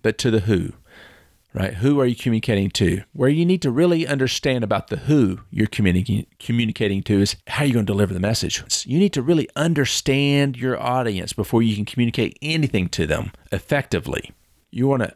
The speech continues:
understand their personality. You need to understand what they need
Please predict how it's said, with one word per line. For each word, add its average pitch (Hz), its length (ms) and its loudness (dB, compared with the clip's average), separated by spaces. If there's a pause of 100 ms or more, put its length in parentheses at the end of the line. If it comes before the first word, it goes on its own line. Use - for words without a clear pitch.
understand 120 400 0
their 104 60 -4
personality. 117 640 0
You 131 140 -6
need 151 160 0
to 139 100 0
understand 123 400 -4
what 143 260 -4
they 139 200 4
need 117 760 2